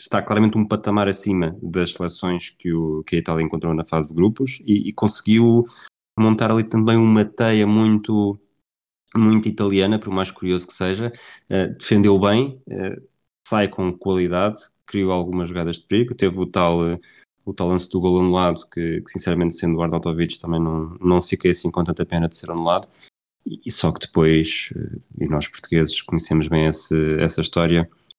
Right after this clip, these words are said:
jogar contra os italianos é sempre um, um perigo à beira de acontecer, e se não foi nos noventa minutos, foi no prolongamento, provavelmente doeu ainda mais, e depois dói ainda mais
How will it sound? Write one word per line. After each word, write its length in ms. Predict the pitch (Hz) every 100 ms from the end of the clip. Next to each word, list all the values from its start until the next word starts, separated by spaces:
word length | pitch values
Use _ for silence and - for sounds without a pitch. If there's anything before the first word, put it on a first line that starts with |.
| _
jogar 260 | - 92 85
contra 260 | 90 82 82
os 40 |
italianos 540 | 82 85 85 85 87
é 80 | 85
sempre 360 | 82 85 78 85
um, 240 | 80 82 -
um 200 | 92 -
perigo 400 | 92 90 - _ -
à 120 | 87
beira 220 | 87 85
de 60 | 85
acontecer, 580 | 90 82 - 92 92 - _ _ _ -
e 120 | 85
se 160 | - 87
não 120 | 82
foi 180 | - 80
nos 160 | 80
noventa 260 | 80 78 82
minutos, 360 | 80 80 78
foi 320 | - - 76 73
no 120 | 73
prolongamento, 600 | 80 78 78 76 78 78
provavelmente 400 | 80 80 76 82
doeu 240 | 82 85
ainda 160 | 85 85
mais, 260 | 82 85
e 20 | 80
depois 200 | 92 82
dói 140 | 87
ainda 180 | 90 90
mais 380 | 87 87 -